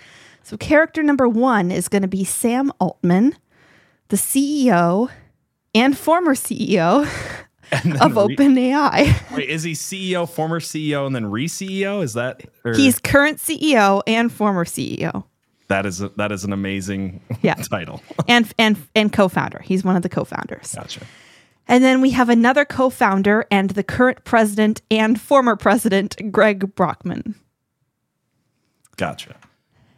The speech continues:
Speaker 1: And then we have the current C T O and former C T O and former C E O, Mira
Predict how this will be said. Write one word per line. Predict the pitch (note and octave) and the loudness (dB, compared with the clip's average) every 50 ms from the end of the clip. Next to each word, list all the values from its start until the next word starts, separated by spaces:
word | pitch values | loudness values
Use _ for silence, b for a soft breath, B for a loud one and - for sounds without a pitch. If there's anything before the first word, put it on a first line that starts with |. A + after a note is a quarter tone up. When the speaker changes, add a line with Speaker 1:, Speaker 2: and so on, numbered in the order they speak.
| _ _ _ | _ _ _
Speaker 1:
And | G#3+ B3 A3+ | 4 6 6
then | D4+ D#4 C4+ D#4+ | 6 6 6 4
we | B3+ A#3+ D#4+ D4+ | 4 4 4 4
have | C4 - G#3+ G3+ G3 F#3+ G3 G#3+ - - | 4 4 4 4 2 0 -2 -6 -8 -6
the | - - G3+ G3 A3 A3+ A3+ G#3+ G#3 G#3 G#3 - - _ _ - | -4 -2 0 0 2 2 2 2 0 0 -2 -4 -8 _ _ -2
current | - - C#4 C#4 C#4 C#4 - - | 2 4 6 6 4 2 -2 -6
C | - - - - B3+ B3+ | -10 -6 -2 0 0 0
T | B3 - - B3 A3+ G#3+ | 0 0 0 2 2 4
O | F3+ E3 E3 D#3+ E3 F#3 A#3+ C4 - _ _ _ _ _ _ _ _ _ _ _ _ _ - | 4 4 2 2 2 0 0 -2 -6 _ _ _ _ _ _ _ _ _ _ _ _ _ 0
and | A3+ A3 G#3 G3+ G#3 G#3+ - | 2 2 4 4 2 0 0
former | - - - F4 C4+ A#3 A3 G#3 C4 B3 | -2 0 2 4 4 4 4 4 2 2
C | - - B3 B3+ C4+ | 0 0 0 0 0
T | - - - G#3 F3+ | 0 0 0 0 2
O | F3 E3 E3 F3 F3+ F3+ - _ | 2 2 0 0 -2 -2 0 _
and | A#3+ B3 A3+ A#3 C#4 B3 | 4 4 6 4 4 2
former | - - C4+ B3 A#3+ A3+ A3 A3+ A#3+ | 0 2 2 2 4 4 2 2 0
C | G#3 - - C4 B3 G#3+ - | 0 0 0 0 0 0 0
E | B3+ C4 B3+ A#3+ | -2 2 2 4
O, | G#3+ F#3+ F3+ F3+ F3+ F3+ F#3+ b b b b b b b b | 4 4 4 2 0 0 -2 b b b b b b b b
Mira | A#3 A3 A3+ A3+ A3 G#3+ G#3 G3+ G3 G#3 G3+ | 2 2 4 4 4 4 4 2 2 0 -4